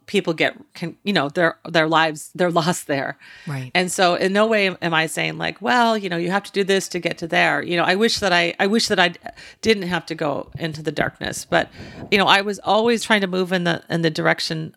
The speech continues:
Speaker 1: of love. And, and, you know, and as you said, I did write about her. And, and so not only is it cool, like, I brought her to life, but I also got what I needed, which
Speaker 2: Mm-hmm.
Speaker 1: was, remember when I said back then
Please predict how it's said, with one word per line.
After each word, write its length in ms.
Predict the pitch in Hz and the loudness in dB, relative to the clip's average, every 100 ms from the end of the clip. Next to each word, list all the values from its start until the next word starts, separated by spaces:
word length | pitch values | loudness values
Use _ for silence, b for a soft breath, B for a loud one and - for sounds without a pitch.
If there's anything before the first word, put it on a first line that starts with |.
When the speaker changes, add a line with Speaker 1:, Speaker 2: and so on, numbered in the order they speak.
| - | -2
Speaker 1:
of 240 | 156 151 _ - | -2 -4 _ -6
love. 460 | 151 160 143 143 - | 2 4 4 0 -2
And, 160 | 185 - B B B B - | -4 -4 B B B B 0
and, 180 | 220 202 - - _ | 0 0 -16 -20 _
you 140 | 240 | 0
know, 120 | 247 | 2
and 220 | - 220 196 | 4 0 2
as 180 | 226 220 | 0 2
you 80 | |
said, 160 | 220 226 | 0 4
I 120 | 208 | 4
did 180 | 208 240 | 2 -4
write 240 | 214 277 | -2 0
about 240 | 302 196 175 | 2 0 -2
her. 200 | 190 185 | -2 -2
And, 240 | - 208 - | -2 -4 -4
and 180 | 214 - | -6 -2
so 100 | 233 | 2
not 240 | 233 254 | 4 2
only 440 | 240 196 180 170 - | 0 -4 -6 -6 -4
is 160 | 185 175 | -4 -2
it 160 | 165 | -6
cool, 260 | - 190 175 | -2 0 2
like, 280 | 170 151 165 | 2 0 0
I 260 | 156 80 - | 0 -2 -2
brought 220 | 180 - | 0 0
her 120 | - | -2
to 80 | 160 | -6
life, 420 | 156 156 180 240 _ B B B | -2 -2 -2 -4 _ B B B
but 140 | - 233 | 0 2
I 80 | 240 | 2
also 380 | 359 - 240 - | 0 0 -2 -2
got 280 | - 190 202 | 0 0 0
what 200 | 185 175 | -2 -2
I 200 | - 185 | 2 2
needed, 540 | 233 180 160 - 175 175 | 2 -6 -10 -10 -12 -6
which 240 | 196 190 | 0 0
Speaker 2:
Mm-hmm. 80 | 151 | 0
Speaker 1:
was, 240 | 185 180 185 | 0 2 0
remember 380 | 196 226 277 | 0 2 2
when 120 | 247 208 | 0 0
I 100 | 190 | -2
said 320 | - 185 185 | 0 -2 0
back 260 | 190 190 | -2 -2
then 360 | - 196 190 180 | -2 -2 -2 -6